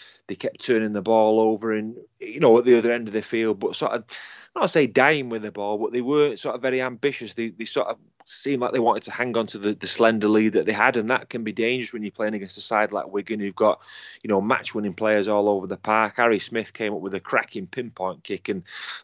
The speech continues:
uh, Liam Marshall, who we know has got fantastic pace and finishing ability, he, he scored the try that ultimately, uh, won the game. But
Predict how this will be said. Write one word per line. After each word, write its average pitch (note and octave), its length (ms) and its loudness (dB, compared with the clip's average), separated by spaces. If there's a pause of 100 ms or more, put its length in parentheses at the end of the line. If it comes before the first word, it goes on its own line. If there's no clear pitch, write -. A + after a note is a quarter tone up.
uh, G#2 220 0
Liam G#2 280 4
Marshall, G#2 480 0
who G2 60 -2
we G2 100 -2
know G2+ 140 -2
has F#2 120 -4
got G#2+ 200 -6
fantastic - 640 -10
pace G2+ 280 0
and F#2 120 -12
finishing G2+ 360 -6
ability, F#2 400 -2
he, G#2 200 2 (500)
he A#2+ 60 8
scored C#3 300 8
the C3 80 6
try C3+ 320 4
that B2+ 120 -2
ultimately, B2 840 -8
uh, G#2+ 120 -10
won B2+ 220 -12
the A#2 100 -8
game. B2+ 340 -2
But A2 200 -8